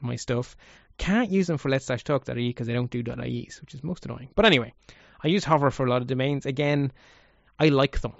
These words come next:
They, they do things, they have a really nice U I, and they charge a fair price for a good service. And they too have an affiliate code, which is what the fifth and final button is. And this one is much straight, more straightforward. If you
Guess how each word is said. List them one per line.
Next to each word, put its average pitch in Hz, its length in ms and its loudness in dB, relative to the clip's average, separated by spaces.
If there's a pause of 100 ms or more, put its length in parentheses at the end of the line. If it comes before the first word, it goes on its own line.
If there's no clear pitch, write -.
(360)
They, 131 260 2
they 135 180 2
do 160 200 2
things, 143 600 -2
they 120 100 -2
have 117 140 -4
a 127 60 2
really 165 260 2
nice 139 260 -2
U 120 160 2
I, 117 440 -2 (100)
and 120 200 -2
they 117 300 -2 (100)
charge 117 280 -2
a 120 40 -2
fair 127 200 2
price 117 240 -2
for - 100 -6
a 117 60 -4
good 113 180 -6
service. - 560 -4 (720)
And 135 140 4
they 127 120 6
too 269 280 6
have 123 220 2
an 117 80 0
affiliate 110 360 -4
code, 123 220 -8
which 123 140 -6
is 113 120 -4
what 117 140 -6
the 117 220 -4
fifth - 300 -2
and 120 100 -6
final 117 240 -4
button - 260 -4
is. 240 380 0 (360)
And 170 100 4
this 233 140 4
one 233 80 6
is 156 80 4
much 156 160 2
straight, - 200 -6
more 117 120 -2
straightforward. - 560 -8
If 135 160 0
you 240 300 6